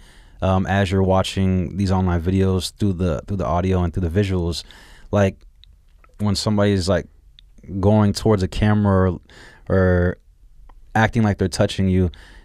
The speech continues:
sometimes you, like, your body and your brain will make it feel like, you know, like, you're actually receiving those sensations. So you'll just feel like,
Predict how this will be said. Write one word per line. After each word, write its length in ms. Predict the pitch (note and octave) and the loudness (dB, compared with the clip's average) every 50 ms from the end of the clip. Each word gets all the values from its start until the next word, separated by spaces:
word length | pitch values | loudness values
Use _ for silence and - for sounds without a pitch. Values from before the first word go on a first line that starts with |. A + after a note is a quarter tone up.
| - - - - - | -20 -20 -20 -12 -8
sometimes 520 | - - - A#2+ A2 - B2 A2 G#2+ F#2+ G2 | -4 0 0 0 2 2 2 2 2 0 0
you, 60 | A2 - | -2 0
like, 260 | G2+ A2 G#2+ G#2 - | 0 0 0 2 2
your 120 | G#2+ G#2 | 0 0
body 320 | F#2 F2+ G2 G2+ G#2 G#2 G#2 | 2 2 4 4 4 4 4
and 100 | G2+ F#2+ | 2 2
your 80 | F#2 | 0
brain 360 | F2+ F2+ G2 G2+ G2+ G2+ F#2+ G2 | 0 0 0 2 2 2 2 2
will 100 | F#2+ F#2 | 2 2
make 260 | F#2+ G2 G2 F#2+ - | 2 2 0 0 -2
it 100 | F#2+ D#2 | -6 -8
feel 260 | - - - G#2+ G#2 F#2+ | -6 -2 0 0 2 2
like, 380 | F#2+ F#2 F2+ F2 - - - - - - - - - - | 2 2 0 0 -4 -10 -18 -20 -20 -20 -20 -20 -12 -4
you 160 | - G2 G2 | -2 0 2
know, 160 | F#2+ F#2 F2+ F2 | 2 2 2 0
like, 200 | F2 E2+ - - | 0 -2 -2 -2
you're 100 | F2+ - | -2 -2
actually 300 | F#2+ F#2 - - G2+ F#2 | -2 -4 -4 -4 -4 -2
receiving 440 | F2+ F2+ - - - G2 F2+ F#2+ | -2 -4 -4 -4 -2 -2 0 0
those 160 | F2+ F2+ E2+ - | 0 -2 -2 -2
sensations. 800 | - F2+ E2 - G#2 G#2 G#2+ - - D3 D3+ D#3+ D#3 - - - - - - - - - - - - | -2 -2 -2 0 0 0 0 0 0 2 2 0 0 -4 -8 -14 -20 -20 -20 -20 -20 -20 -20 -16 -12
So 320 | - - - G2+ G2+ G2+ | -6 -2 0 2 2 4
you'll 260 | G2+ G2+ G#2 G#2 G#2 | 2 2 2 2 2
just 240 | G2+ G2+ G#2 G2 - | 2 2 0 0 -2
feel 260 | - - A2 A2 G#2+ | -2 0 0 2 2
like, 140 | G#2 G2+ - | 2 0 -2